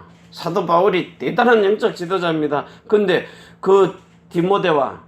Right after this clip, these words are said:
바울과 시-, 실라와 디모데 같은 사람이요, 복음으로 낳은 아들들이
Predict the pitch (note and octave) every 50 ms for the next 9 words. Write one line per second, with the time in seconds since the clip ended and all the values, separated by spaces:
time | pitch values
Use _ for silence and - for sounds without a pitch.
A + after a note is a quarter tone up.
0 | _ _ _ _ _ - C#3+ C#3+ D#3+ G3 G#3 F#3 F3+ D#3+ - - - - - -
1 | - - - - A3 G#3+ G3+ G3+ F3+ D#3+ D3 - - D#3 D3+ E3+ G3 F#3 F3+ D#3
2 | C3+ B2 - C#3 B2 - B2 G#2+ - - - - - - - - _ _ _ _
3 | _ _ _ _ _ _ _ _ _ _ _ _ _ _ _ _ _ _ _ _
4 | _ _ _ _ _ - F3 G#3 G#3+ A3 A3+ G#3+ G3+ F#3 F3 E3+ D#3+ D3+ D3 D3
5 | C#3+ C3+ - - - E3+ E3+ F#3 F3 D3+ B2+ C3 A2+ A#2+ A#2+ A2+ G#2+ F2+ -